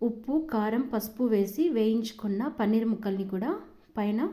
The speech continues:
ఉంచుకోవాలండి. పెట్టాక ఇప్పుడు ఇందులోకి మనం నెయ్యి కూడా యాడ్ చేసుకోవాలి. నెయ్యి వేయడం వల్ల బిర్యానీ ఫ్లేవర్ అయితే చాలా బాగుంటుంది.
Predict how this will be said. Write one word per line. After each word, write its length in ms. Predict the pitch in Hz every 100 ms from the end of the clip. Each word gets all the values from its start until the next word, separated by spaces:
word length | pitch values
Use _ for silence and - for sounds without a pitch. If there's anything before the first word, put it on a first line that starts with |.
| -
ఉంచుకోవాలండి. 760 | 214 208 - 202 190 180 185 330 - - - - - -
పెట్టాక 440 | 220 220 202 208 294 - 160
ఇప్పుడు 340 | 214 - 220 220 220 - 220
ఇందులోకి 540 | 220 233 214 196 208
మనం 260 | 233 196 254 392 -
నెయ్యి 300 | 214 214 220 220
కూడా 180 | 208 262 -
యాడ్ 200 | 190 190
చేసుకోవాలి. 600 | 214 208 - 190 180 185 311 - - - _ _ _ _ _ _ _ _ _ _ - _
నెయ్యి 260 | 220 214 240
వేయడం 340 | 233 208 208 202
వల్ల 260 | 196 196 254 262
బిర్యానీ 360 | 202 202 220 226 220
ఫ్లేవర్ 340 | 208 196 202
అయితే 160 | 190 247 247
చాలా 300 | 214 196 214
బాగుంటుంది. 680 | 196 190 185 180 180 185